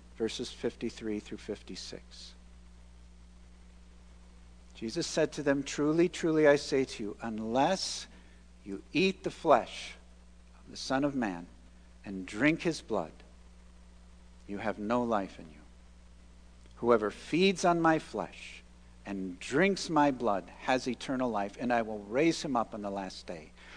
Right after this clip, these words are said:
For my flesh is true food, and my blood is true drink. Whoever feeds on my flesh and drinks my blood abides in me, and I in him." As difficult as those words may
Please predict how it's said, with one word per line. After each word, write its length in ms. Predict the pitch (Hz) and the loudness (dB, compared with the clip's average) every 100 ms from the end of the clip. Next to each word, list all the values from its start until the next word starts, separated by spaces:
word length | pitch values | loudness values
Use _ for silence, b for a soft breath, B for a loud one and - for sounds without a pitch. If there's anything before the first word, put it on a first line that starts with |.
| B - | B -20
For 240 | - 120 | -4 -2
my 360 | 107 113 160 185 | 2 8 8 8
flesh 640 | - 107 92 101 - - b b b b - | 0 -4 -4 -4 -8 -8 b b b b -2
is 220 | 123 117 | -2 -2
true 300 | - - 170 | -4 4 4
food, 340 | 160 120 98 110 | 4 -2 -2 -2
and 140 | 107 | 0
my 180 | 123 135 | 2 2
blood 380 | 123 135 139 135 | 4 6 6 4
is 240 | 143 139 | 0 -2
true 280 | - - 175 | -2 2 2
drink. 340 | 131 104 82 - | 2 -2 -4 -4
Whoever 360 | 123 117 110 | 2 2 2
feeds 440 | - - 165 170 160 | -6 -2 -2 0 0
on 160 | 143 | 0
my 160 | 127 117 | 2 0
flesh 420 | - 135 127 - | -2 0 0 -4
and 220 | 127 113 104 | -6 -6 -2
drinks 360 | 139 156 - | 0 0 -2
my 220 | 151 120 | -4 -2
blood 380 | 110 113 107 110 - | -2 0 0 0 -6
abides 560 | 104 120 127 139 131 | -6 0 0 0 -4
in 160 | 139 117 | -4 -2
me, 240 | 110 107 B B B - | -2 -6 B B B -6
and 180 | 117 - | -6 -4
I 320 | 110 104 104 - b b - | -2 -2 -4 -10 b b -14
in 160 | 101 90 | -12 -12
him." 260 | 92 85 - - - - - - - - - - - - - - - - - - - - - - - | -14 -16 -16 -20 -20 -20 -20 -20 -20 -20 -20 -20 -20 -20 -20 -20 -20 -20 -20 -20 -20 -20 -20 -20 -10
As 180 | 120 117 | -8 -6
difficult 580 | 110 175 208 - 190 180 | 2 2 4 4 2 2
as 140 | 156 | 0
those 280 | - 165 147 | 4 2 2
words 360 | 147 160 156 151 | 4 4 4 2
may 280 | 151 147 | 2 2